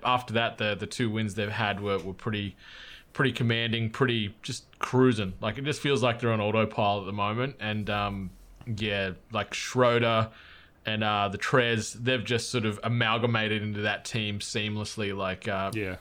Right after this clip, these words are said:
Speaker 1: yeah, Dennis especially is looking great at the point for him. And, uh, I think they're already talking about extensions for both of them <laughs> after, like, three games, which is crazy. But, uh,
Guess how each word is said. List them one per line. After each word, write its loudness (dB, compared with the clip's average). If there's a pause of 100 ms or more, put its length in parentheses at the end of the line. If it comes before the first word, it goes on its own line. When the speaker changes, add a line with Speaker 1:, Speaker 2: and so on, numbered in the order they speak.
Speaker 1:
yeah, -4 (300)
Dennis -2
especially 0
is -4
looking -4
great 2
at -4
the -8
point -4
for -4
him. -6 (100)
And, -8
uh, 0
I -2
think -4
they're 2
already 0
talking -2
about 2
extensions -6
for -4
both 0
of 0
them -4 (280)
<laughs> -12
after, 0 (120)
like, -2
three 4
games, 0
which -2
is -4
crazy. 2
But, 4
uh, 2